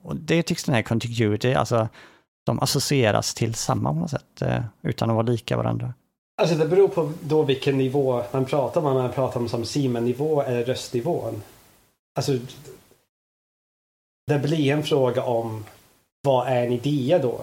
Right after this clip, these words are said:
Speaker 2: Är det Simon som helhet?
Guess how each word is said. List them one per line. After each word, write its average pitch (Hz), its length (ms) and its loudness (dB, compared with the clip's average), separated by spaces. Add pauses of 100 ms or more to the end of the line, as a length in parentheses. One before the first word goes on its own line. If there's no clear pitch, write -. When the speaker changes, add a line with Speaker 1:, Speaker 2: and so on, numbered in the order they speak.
(140)
Speaker 2:
Är 123 240 2
det 113 180 0 (220)
Simon 127 480 0
som 117 160 -2
helhet? 117 880 -4